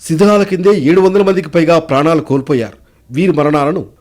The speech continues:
మయన్మార్ మిలిటరీ ప్రభుత్వం వెల్లడించిన మృతుల సంఖ్యలో చేర్చిందా లేదా అనే దానిపై క్లారిటీ లేదు. మయన్మార్లో భూకంప తీవ్రతపై సైనిక ప్రభుత్వం విడుదల చేస్తున్న సమాచారంపై సందేహాలు వ్యక్తమవుతున్నాయి. రెండు వేల ఇరవై ఒకటి నుంచి ఆ దేశంలో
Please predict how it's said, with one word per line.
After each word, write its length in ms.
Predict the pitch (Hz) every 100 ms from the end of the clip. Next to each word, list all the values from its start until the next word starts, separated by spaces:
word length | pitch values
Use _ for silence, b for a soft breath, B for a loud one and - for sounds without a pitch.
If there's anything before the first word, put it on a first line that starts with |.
| _
మయన్మార్ 460 | 110 175 202 196 175
మిలిటరీ 360 | 165 180 214
ప్రభుత్వం 440 | 202 185 175 196 180
వెల్లడించిన 400 | 175 175 175 170
మృతుల 260 | 143 233
సంఖ్యలో 360 | 233 196 190 196
చేర్చిందా 600 | 190 170 185 202 190 185
లేదా 360 | 156 160 180 175
అనే 140 | 170
దానిపై 400 | 156 151 147 156
క్లారిటీ 420 | 147 127 135 143
లేదు. 240 | 123 101 - _ _ _ - _ _ _ _ _ _ _ _ -
మయన్మార్లో 600 | 107 170 196 190 175 180
భూకంప 460 | 143 127 185 196 175
తీవ్రతపై 540 | 170 160 165 135 101 - _ _ -
సైనిక 320 | 196 240 233
ప్రభుత్వం 400 | 208 196 202 196
విడుదల 260 | 156 180 202 190
చేస్తున్న 280 | 180 185
సమాచారంపై 720 | 165 156 180 180 165 160 165 156
సందేహాలు 540 | - 143 170 160 156
వ్యక్తమవుతున్నాయి. 680 | - - 147 135 127 101 - _ _ _ 120
రెండు 220 | 156 190
వేల 140 | 190
ఇరవై 320 | 185 156 170 165
ఒకటి 240 | 160 160
నుంచి 360 | 170 - 101 - _ -
ఆ 120 | 147
దేశంలో 520 | 156 156 180 170 107